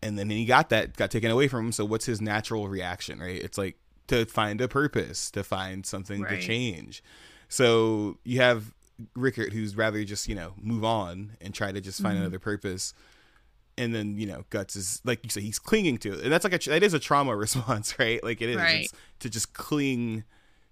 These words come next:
Speaker 1: to whatever is left of something, even though it's gone, even though, like,
Speaker 2: Right.
Speaker 1: you should be moving on. It'd probably be healthier to move on. But, and, you know, I, I feel like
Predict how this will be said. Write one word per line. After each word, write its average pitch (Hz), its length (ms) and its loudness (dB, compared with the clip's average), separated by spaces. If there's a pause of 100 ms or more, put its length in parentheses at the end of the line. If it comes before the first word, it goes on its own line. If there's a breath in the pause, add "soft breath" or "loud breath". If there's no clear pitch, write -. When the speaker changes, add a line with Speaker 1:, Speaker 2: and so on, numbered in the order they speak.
(100)
Speaker 1:
to 120 220 0
whatever 117 540 0
is 104 180 -2
left 107 300 -4
of 101 100 -6
something, 104 320 -6
even 107 180 -2
though 101 160 -4
it's - 140 -10
gone, 90 560 -10 (160)
even 117 260 -4
though, 107 200 0
like, 98 200 -2
Speaker 2:
Right. 90 160 -4 (220 soft breath)
Speaker 1:
you 123 120 -8
should 113 300 0
be 113 100 -2
moving 107 280 -2
on. 104 120 -2
It'd 101 140 -6
probably 104 200 -2
be 95 80 -8
healthier 104 380 -4
to 98 80 -4
move 98 160 -6
on. 101 340 -4 (380 loud breath)
But, 143 260 4 (440)
and, 156 220 2
you 160 40 4
know, 110 340 0
I, 120 160 -2
I 131 80 2
feel 139 200 0
like 127 320 0